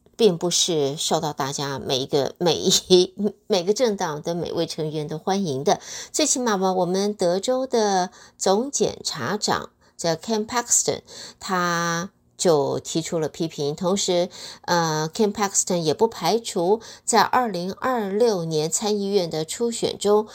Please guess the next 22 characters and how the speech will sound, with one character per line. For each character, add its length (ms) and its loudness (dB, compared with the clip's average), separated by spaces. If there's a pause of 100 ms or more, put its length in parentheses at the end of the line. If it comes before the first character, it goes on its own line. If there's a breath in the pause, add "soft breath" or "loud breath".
(160 loud breath)
要 460 2
和 420 0
John 340 0
Cornyn 500 -2 (100)
要 120 2
跟 200 -4
他 160 -6
竞 240 -2
争。 260 2 (340 loud breath)
Paxton 540 2
也 180 -2
指 380 0
责 380 0
Cornyn 420 0
在 320 -2 (280 loud breath)
我 100 -4
们 100 -4
德 280 0
州 260 0
众 240 -2
议 100 -2
院 300 2